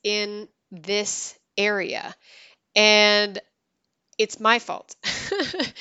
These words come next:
It's my fault that I'm not doing that. So I need to get better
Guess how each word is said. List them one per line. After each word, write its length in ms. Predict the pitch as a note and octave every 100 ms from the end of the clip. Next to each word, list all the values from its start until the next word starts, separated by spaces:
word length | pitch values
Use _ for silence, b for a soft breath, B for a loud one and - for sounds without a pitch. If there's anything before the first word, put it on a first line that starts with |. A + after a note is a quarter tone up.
| B B B
It's 200 | A#3+ A3
my 200 | A3 A#3
fault 320 | - A3 G#3+
that 100 | G3+
I'm 320 | F#3+ F#3 G3 _
not 280 | G3 F#3 F#3
doing 280 | C4+ D#4 A#3
that. 220 | E3+ -
So 240 | - G3+ - -
I 240 | G#3 A#3+
need 360 | A3+ G#3+ G#3 -
to 120 | G3
get 300 | F#3+ F#3 - _
better 500 | F#3 F#3 G3 - G3